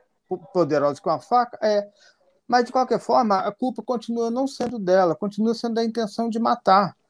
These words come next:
Não importa se a pessoa quer matar o outro, ela vai dar um tiro a dez metros de distância ou vai chegar perto e enfiar a faca a um metro. Se a pessoa tem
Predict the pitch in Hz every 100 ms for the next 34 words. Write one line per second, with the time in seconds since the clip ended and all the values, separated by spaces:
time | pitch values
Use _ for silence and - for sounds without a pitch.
0 | _ _ _ 214 202 214 302 294 208 226
1 | 208 175 - 208 202 196 190 175 - -
2 | 160 196 202 180 156 180 175 175 175 -
3 | - 180 170 165 170 175 156 165 151 -
4 | 262 262 220 190 208 - 214 214 - 214
5 | 220 247 226 240 240 - 214 226 226 233
6 | 233 233 196 202 - - _ _ _ _
7 | - - 208 - 240 - 247 277 269